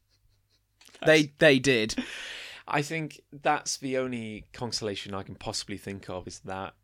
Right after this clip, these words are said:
Speaker 1: he finally got everything he ever wanted.
Speaker 2: Mm.
Speaker 1: And I think it will destroy him.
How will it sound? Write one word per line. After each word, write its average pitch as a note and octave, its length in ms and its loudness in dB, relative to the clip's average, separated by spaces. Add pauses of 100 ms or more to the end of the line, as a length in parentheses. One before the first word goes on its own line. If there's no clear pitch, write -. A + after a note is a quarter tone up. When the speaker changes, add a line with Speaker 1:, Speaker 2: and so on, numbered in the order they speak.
Speaker 1:
he - 180 -16
finally G2+ 440 -6
got G2 200 -6
everything G2+ 340 -12
he F#2+ 120 -12
ever F#2 120 -8
wanted. G2 500 -12
Speaker 2:
Mm. G2+ 520 -2
Speaker 1:
And G2+ 100 -8
I G2 40 -6
think F#2+ 240 -10
it - 80 -14
will - 80 -12
destroy G#2 340 -10
him. G2 160 -12